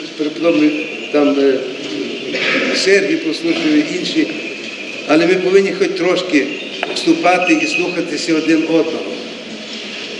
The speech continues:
Ми не можемо молитися так, як вони молилися день і ніч, але ми повинні хоч, хоч, хоч вранці, увечері,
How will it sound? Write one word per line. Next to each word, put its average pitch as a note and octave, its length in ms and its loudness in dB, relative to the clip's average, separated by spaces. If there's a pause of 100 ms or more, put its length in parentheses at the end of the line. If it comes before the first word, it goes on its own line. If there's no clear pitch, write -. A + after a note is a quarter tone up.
(800)
Ми D#3+ 100 4
не F#3 80 4
можемо G3+ 340 4
молитися G3 640 2
так, F#3 220 2
як F3+ 180 -2
вони F#3 220 2
молилися F#3 500 2
день F#3 260 2 (100)
і F3+ 160 0
ніч, D3 80 4 (380)
але C#3 120 4
ми D#3 60 6
повинні E3+ 400 2
хоч, E3+ 180 0 (600)
хоч, E3 100 2 (220)
хоч E3+ 220 0
вранці, E3+ 520 2
увечері, C#3+ 720 2